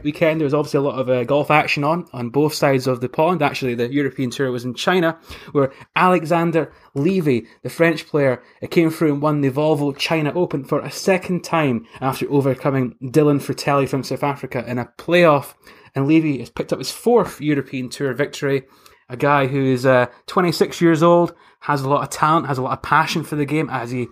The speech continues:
displayed in that in-, incredibly exuberant celebration after he held the winning putt in the playoff to secure that victory.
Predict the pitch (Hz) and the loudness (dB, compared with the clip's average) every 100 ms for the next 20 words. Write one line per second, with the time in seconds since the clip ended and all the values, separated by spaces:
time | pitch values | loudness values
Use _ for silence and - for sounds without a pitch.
0 | _ _ 135 - 139 160 160 143 123 117 | _ _ -6 -4 2 4 4 0 -6 -6
1 | - 127 127 - _ - 139 - 180 170 | -10 -20 -20 -20 _ -18 -14 0 0 2
2 | 156 139 123 202 190 139 117 - 139 127 | 2 0 4 4 4 -2 -4 -4 -4 -2
3 | 135 127 - 117 - - - 139 - 131 | -2 -2 -4 -8 -12 -16 -4 -4 -2 -2
4 | 147 127 139 143 131 156 - 127 - - | 0 0 2 0 0 -4 -4 -8 -8 -2
5 | 135 131 - 117 - - 139 127 123 110 | 0 0 -4 -16 -16 -6 -4 -4 -4 -6
6 | - 147 131 | -4 -4 -4